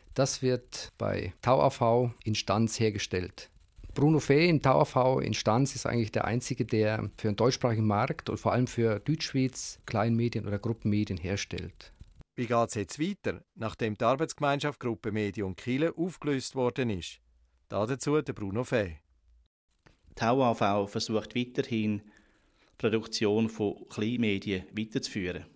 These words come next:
Speaker 3: Und da gibt's einerseits jetzt noch zwei Produktionen, wo wir bei der A G K angefangen haben und wo wir noch wollen, zu Ende führen. Und auf der anderen Seite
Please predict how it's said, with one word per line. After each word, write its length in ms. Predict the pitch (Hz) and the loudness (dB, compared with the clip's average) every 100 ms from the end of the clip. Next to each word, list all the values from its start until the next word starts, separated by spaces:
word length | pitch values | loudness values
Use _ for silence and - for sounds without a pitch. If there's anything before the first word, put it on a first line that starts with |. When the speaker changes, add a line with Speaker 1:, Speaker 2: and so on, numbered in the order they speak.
| _ _ _ _ _ - - - | _ _ _ _ _ -20 -20 -12
Speaker 3:
Und 160 | 104 | -6
da 60 | 110 | -4
gibt's 240 | 127 120 | -4 -4
einerseits 540 | 95 101 110 110 110 - | -2 -2 -4 -4 -6 -4
jetzt 240 | 104 - | -6 -6
noch 120 | 98 | -8
zwei 360 | - - 92 98 | -6 -4 -4 -4
Produktionen, 800 | - 107 104 - - 98 117 151 | -4 -6 -6 -8 -4 -2 -2 -2
wo 140 | 151 120 | 0 0
wir 140 | 117 | 0
bei 120 | 113 | -4
der 160 | 107 - | -6 -2
A 200 | 104 120 | -2 0
G 220 | 131 123 | -2 -4
K 460 | 123 - 95 87 - _ _ - | -4 -4 -4 -4 -12 _ _ -4
angefangen 540 | 92 104 - 131 131 | -2 -2 -4 -2 -2
haben 260 | 143 180 220 - - - _ - | -2 -2 -6 -10 -20 -20 _ -4
und 140 | 98 | 0
wo 100 | 107 | 2
wir 140 | 101 | 2
noch 120 | 104 98 | 0 0
wollen, 240 | 95 98 - - - | -2 -4 -10 -18 -10
zu 100 | - | -6
Ende 260 | 101 110 | -4 -6
führen. 320 | - 85 85 - _ _ _ _ _ _ _ _ _ _ _ _ _ _ | -8 -8 -8 -12 _ _ _ _ _ _ _ _ _ _ _ _ _ _
Und 100 | 131 | -2
auf 120 | 120 | 0
der 160 | 113 113 | 2 2
anderen 320 | 151 165 160 | 2 0 0
Seite 500 | 160 156 - 135 | -2 -2 0 0